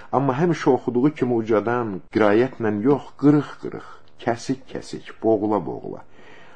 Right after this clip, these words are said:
Almurad anlaya bilmirdi ki, buna onu vadar eləyən nədir. Zülmün topu var, gülləsi var, qələsi varsa,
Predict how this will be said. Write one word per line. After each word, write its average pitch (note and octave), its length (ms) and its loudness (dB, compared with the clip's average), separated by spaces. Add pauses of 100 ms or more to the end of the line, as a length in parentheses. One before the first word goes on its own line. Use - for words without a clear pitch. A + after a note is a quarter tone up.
(120)
Almurad C#3+ 380 2
anlaya G2+ 420 2
bilmirdi D#2+ 420 -4
ki, - 220 -8 (240)
buna G#2 220 0
onu D#2 240 -4
vadar C#2 340 -4
eləyən B1+ 440 -8 (100)
nədir. - 340 -14 (580)
Zülmün G#2+ 500 -4
topu - 420 -10
var, A#1+ 220 -10 (800)
gülləsi E2 600 -2
var, A1 260 -12 (680)
qələsi F2+ 580 -2
varsa, - 440 -10